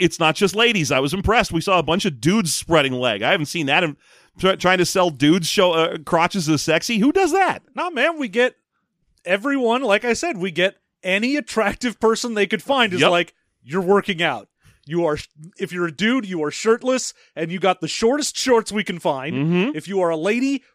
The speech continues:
Speaker 2: we have a <laughs> leotard that is up your vagina,
Speaker 1: Uh-huh.
Speaker 2: and that is it."
Speaker 1: <laughs> It has moved in up there. There's a, <laughs> there's a tiny city.
Speaker 2: That leotard is paying rent.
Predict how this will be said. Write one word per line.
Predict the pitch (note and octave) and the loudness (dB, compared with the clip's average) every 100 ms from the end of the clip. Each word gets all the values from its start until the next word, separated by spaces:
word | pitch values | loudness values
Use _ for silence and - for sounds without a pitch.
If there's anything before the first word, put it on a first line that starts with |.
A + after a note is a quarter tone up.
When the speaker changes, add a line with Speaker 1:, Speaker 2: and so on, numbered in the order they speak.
| - | -10
Speaker 2:
we | D#3+ B3 | -4 -2
have | A3 A#3 G#3 F#3 | 0 0 -2 -4
a | E3 D#3+ - | -4 -6 -6
<laughs> | - | -12
leotard | A#3 G#3 C4 - G#3+ A3 F3 | -8 -4 -4 -2 0 0 -2
that | D#3 | -2
is | D#3 D3 - | -2 -6 -4
up | D#4 D#4+ | -4 -2
your | G3+ | -2
vagina, | D#3 D#3+ C#3+ D3 C#3+ C#3+ | -2 -2 -2 -4 -6 -8
Speaker 1:
Uh-huh. | C3 B2 D3 D#4+ _ | -6 -2 -2 -2 _
Speaker 2:
and | F3+ D#3+ D3+ | -8 -6 -2
that | F3 A#3+ | 2 2
is | A3 D#3 | 2 -2
it." | G#2+ - - | -6 -10 -6
Speaker 1:
<laughs> | G#3+ - A#3+ - G3+ - - E3 - - - - _ - - | -6 -2 -4 -4 -10 -8 -8 -8 -10 -12 -16 -20 _ -20 -4
It | E3 | 0
has | D3+ C3 | 2 0
moved | A#2+ C#3 A3+ D#3 E3 | 0 2 2 2 2
in | F3+ | 2
up | C3+ - | 2 0
there. | C3+ A2 | 0 0
There's | G#2+ C3 | 0 0
a, | - - - | -2 -2 -20
<laughs> | _ - | _ -4
there's | D#3 | -4
a | B2 | -2
tiny | - F#3 A3 | 0 2 2
city. | F#3+ - E3+ A2 F#2+ _ _ - - _ - - _ D4+ B3 | 0 0 0 -2 -8 _ _ -18 -18 _ -16 -16 _ -20 -12
Speaker 2:
That | F3+ B3 C4 | -4 -2 -2
leotard | A#3+ C#4+ A3+ B3 C4 | -2 -2 -2 0 0
is | G#3+ C#3+ | 0 -4
paying | - G3 D#4+ F4+ D#4 | -8 -4 -4 -2 0
rent. | B3 G3 A#2 | 2 2 -2